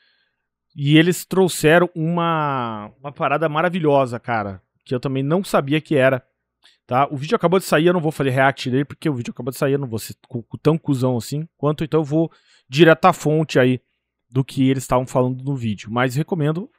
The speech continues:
você assistir o vídeo do Wagner, que tá cem por cento completo, que eu vou dar a minha opinião. E o meu canal é a minha opinião, por isso vocês vêm no meu canal, né? Então vamos lá. O que que eles descobriram, né? Eles descobriram o seguinte, que lá por idos de maio de dois mil e vinte e três, a Valerie D'Orazio.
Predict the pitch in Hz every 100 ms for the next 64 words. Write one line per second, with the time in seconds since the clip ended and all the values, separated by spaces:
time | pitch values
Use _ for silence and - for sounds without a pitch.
0 | _ - - 170 175 - 135 117 120 135
1 | 127 123 110 113 120 - - 117 113 _
2 | _ _ - - 131 131 135 123 - 151
3 | 147 113 90 - - 139 131 131 139 165
4 | 160 220 147 135 _ _ _ _ 190 165
5 | 131 120 107 110 123 - 98 98 139 123
6 | 123 113 - 127 110 110 127 185 131 143
7 | 147 - _ _ - 160 180 156 101 _
8 | _ _ - 226 247 208 175 151 - 165
9 | 123 110 101 - 135 175 175 - 220 233
10 | 190 156 127 - 240 240 226 208 - 151
11 | 135 123 127 123 123 110 104 120 113 131
12 | 185 160 117 123 120 107 117 - 185 185
13 | 202 196 196 147 139 135 131 131 180 160
14 | 143 139 156